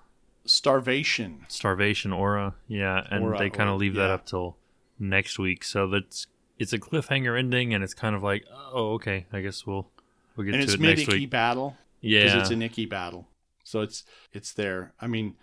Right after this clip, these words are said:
Speaker 1: Teoblith goes, "Hey, what about my, uh, Ring of Sustenance?" And it
Speaker 2: Yeah.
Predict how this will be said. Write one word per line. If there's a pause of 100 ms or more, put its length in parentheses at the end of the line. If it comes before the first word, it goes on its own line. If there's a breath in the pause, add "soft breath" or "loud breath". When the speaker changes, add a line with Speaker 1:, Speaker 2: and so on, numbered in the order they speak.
(260 soft breath)
Speaker 1:
Teoblith
goes,
"Hey,
what
about
my,
uh,
Ring
of
Sustenance?" (280)
And
it
Speaker 2:
Yeah.